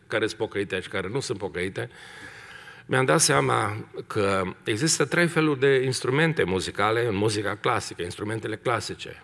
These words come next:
nu? Că acum au apărut synthesizers, nu?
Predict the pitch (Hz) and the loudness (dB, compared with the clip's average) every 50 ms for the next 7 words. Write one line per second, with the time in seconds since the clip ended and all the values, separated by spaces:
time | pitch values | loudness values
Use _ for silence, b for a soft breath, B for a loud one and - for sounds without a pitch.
0 | - _ - - 95 101 - B B B B B B - 101 95 92 - - 113 | -20 _ -14 -12 -12 -12 -12 B B B B B B -6 -4 -4 -4 -2 -4 -4
1 | 113 117 110 113 113 107 101 120 113 117 123 117 101 - - - - - - - | -2 -2 0 0 -2 -2 -2 -2 -2 -2 -2 -4 -6 -10 -12 -12 -12 -12 -12 -12
2 | - - - - - - _ _ _ - _ _ _ _ - - _ - - - | -14 -14 -16 -18 -20 -20 _ _ _ -20 _ _ _ _ -20 -20 _ -20 -10 -6
3 | - - - 123 110 104 - 110 107 95 92 92 107 107 95 85 - - 85 - | -6 -4 -4 -4 -6 -4 -4 -4 -4 -4 -4 -4 -2 -2 -4 -4 -6 -10 -14 -14
4 | - - - - - - - - - - - - 117 123 | -10 -8 -6 -6 -6 -8 -12 -20 -14 -10 -10 -10 -10 -12